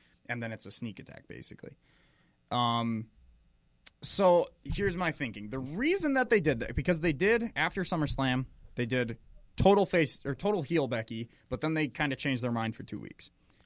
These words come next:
And now they're kind of back to that. My thinking is that in those two weeks, they realized they needed a tweener Becky. But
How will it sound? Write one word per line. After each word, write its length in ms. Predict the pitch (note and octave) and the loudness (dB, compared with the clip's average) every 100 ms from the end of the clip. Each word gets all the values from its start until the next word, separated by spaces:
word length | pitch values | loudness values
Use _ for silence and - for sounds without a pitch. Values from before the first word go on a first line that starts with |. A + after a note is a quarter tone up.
| _ _ | _ _
And 180 | - B2 | -4 0
now 160 | C3 B2+ | 2 2
they're 160 | B2 - _ | 0 -4 _
kind 400 | - - B2 C#3 | -12 -4 -2 0
of 80 | E3 | 2
back 200 | F3+ F#3 - | 2 0 -2
to 120 | G3 | 0
that. 260 | - - _ _ - _ _ _ _ _ _ _ - | 0 0 _ _ -20 _ _ _ _ _ _ _ -6
My 340 | C3 D3+ F#3 | 0 4 4
thinking 580 | G3 D#3 A#2 G#2+ G#2 A2 - - | 4 0 0 -2 -4 -6 -14 -6
is 200 | B2 A2+ | -6 0
that 200 | B2 A#2+ C#3+ | 0 2 0
in 120 | E3 | 2
those 180 | E3 - | 0 2
two 160 | D#3 | 2
weeks, 280 | C#3 B2+ - | 2 0 -2
they 140 | A2+ | -4
realized 500 | G#2+ C3 C3 B2+ B2 | 0 2 4 4 2
they 100 | B2 | 0
needed 380 | A#2 A#2 A2+ G#2+ | 0 0 0 -2
a 60 | G#2+ | -6
tweener 720 | - - B2+ B2 A#2 A2+ A2+ - - - - | -6 -2 2 2 2 -2 -4 -10 -20 -14 -4
Becky. 440 | A2 A2 F2 - - - - - | -4 -4 -12 -14 -16 -20 -2 2
But 380 | C#3+ A2+ - | 2 2 -6